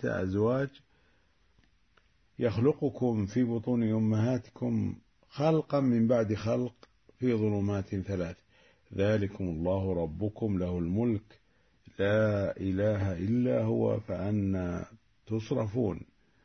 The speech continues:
ذلكم الله ربكم الذي منه عطاء الربوبية خلقا وإيجادا وإمدادا،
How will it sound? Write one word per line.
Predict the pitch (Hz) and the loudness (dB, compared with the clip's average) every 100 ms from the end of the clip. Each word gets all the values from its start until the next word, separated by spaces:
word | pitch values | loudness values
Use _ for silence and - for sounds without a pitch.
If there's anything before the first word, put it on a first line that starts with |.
| _ _ 107 | _ _ 0
ذلكم | 101 95 - 98 | 2 2 -2 -2
الله | 95 92 95 | 0 0 0
ربكم | 92 85 104 110 139 135 127 - _ - | 0 -2 -4 -4 -4 -4 -6 -12 _ -6
الذي | 98 95 90 92 | 0 0 0 0
منه | 98 113 107 101 87 - - | 2 2 2 0 -2 -8 -8
عطاء | 98 110 120 107 | -6 -2 0 2
الربوبية | 110 104 104 107 120 127 | 0 0 0 2 2 0
خلقا | 110 - 104 113 113 - 127 131 131 | -2 -8 -2 0 -2 -2 -4 -2 -6
وإيجادا | - 87 90 85 110 117 107 123 131 | -8 -4 -2 0 2 2 0 0 0
وإمدادا، | 107 104 120 113 90 82 80 - | 0 0 2 2 0 -4 -8 -12